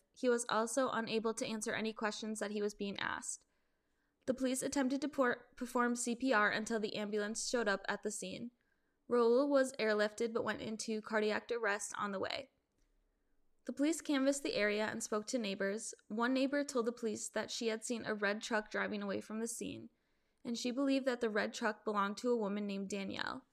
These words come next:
Danielle had been dating Raul and had once dated an older man named James Robinson. James Robinson Senior had two sons named James Junior and Aaron.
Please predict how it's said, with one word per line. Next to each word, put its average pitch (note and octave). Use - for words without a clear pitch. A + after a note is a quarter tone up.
Danielle A#3
had B3
been C#4
dating A3+
Raul A3+
and A#3
had A#3+
once A3
dated A#3
an G#3+
older G#3+
man G#3+
named G3+
James G3+
Robinson. G#3
James B3
Robinson A3+
Senior G#3
had G#3
two A#3+
sons G#3+
named G3+
James A3
Junior G3+
and G3
Aaron. -